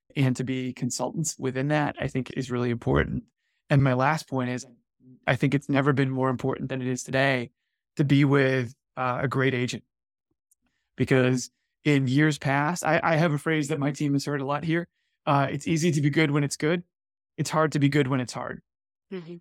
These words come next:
Speaker 1: And so I think what I'm seeing is all of you be really good for our customers when it's hard, when you're delivering news that isn't something that people wanna hear, or a requirement that they have to do to be eligible for insurance or those type of things. And so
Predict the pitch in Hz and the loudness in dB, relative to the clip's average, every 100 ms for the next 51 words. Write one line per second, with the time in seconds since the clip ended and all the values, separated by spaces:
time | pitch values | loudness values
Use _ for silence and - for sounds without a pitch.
0 | - 151 147 143 139 131 - 151 139 143 | 2 6 6 4 2 0 0 2 2 0
1 | 147 - 151 151 147 143 147 147 156 147 | -2 -2 0 0 0 0 2 2 2 0
2 | 147 143 135 131 131 - 151 135 123 143 | -2 -2 -4 -4 -4 -2 0 0 0 4
3 | 170 156 143 131 _ _ _ - 147 131 | 4 4 2 -4 _ _ _ -4 -2 2
4 | 156 147 139 151 139 147 131 127 147 147 | 4 4 4 2 0 -2 -4 -4 -4 -4
5 | - 127 123 123 123 - _ _ _ - | -4 -6 -6 -6 -8 -12 _ _ _ -6
6 | 117 135 147 139 180 - - _ _ _ | 0 2 2 0 0 -2 -10 _ _ _
7 | _ 123 139 139 139 139 143 135 143 143 | _ -4 0 0 0 4 4 2 0 -2
8 | 147 147 151 160 160 - - 131 123 127 | -2 -2 -2 -4 -8 -10 -6 -6 -6 -8
9 | 113 135 127 120 113 117 120 117 - _ | -8 -6 -6 -8 -10 -6 -6 -6 -10 _
10 | _ - 147 143 147 151 139 - 156 170 | _ 4 8 8 6 2 0 2 4 4
11 | 143 127 127 120 123 123 135 127 120 117 | 2 -2 -2 -2 -2 -4 -4 0 2 2
12 | 120 123 120 - 120 123 120 127 - 123 | 2 0 0 -2 -2 -2 0 -2 0 -2
13 | 117 143 139 127 127 123 117 120 110 - | -2 0 0 -2 -6 -8 -8 -10 -10 -8
14 | 120 120 120 113 - 127 | -4 -2 0 0 0 -2